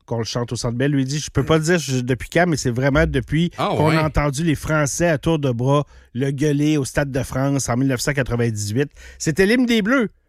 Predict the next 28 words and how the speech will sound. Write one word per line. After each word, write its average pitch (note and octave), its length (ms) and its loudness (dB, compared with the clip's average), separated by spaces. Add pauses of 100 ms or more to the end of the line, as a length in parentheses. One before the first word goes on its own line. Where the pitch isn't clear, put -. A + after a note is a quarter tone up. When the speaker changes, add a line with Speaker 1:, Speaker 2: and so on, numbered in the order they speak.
(500)
Speaker 1:
Olé, F3 260 2
olé, G3+ 220 2
olé. G3 540 0
Et C3 120 -8
puis, D3+ 280 -10
c'est E3 220 -4
devenu, E3 640 2
euh, C3 400 0
bon D3 220 0
an, D#3+ 80 2
mal C#3 200 0
an, D#3+ 220 2
une C#3 140 -4
chanson C#3 320 -2
que C#3 80 -2
le B2 80 0
monde C3+ 180 0
se C3+ 100 0
sont B2 180 -2
mis C3 80 0
à C3+ 60 0
chanter A#2+ 300 -2
également B2 420 0
au, A2 260 -2
euh, G#2 160 -2
au G#2+ 120 0
Centre A2 260 0
Bell. A#2 420 2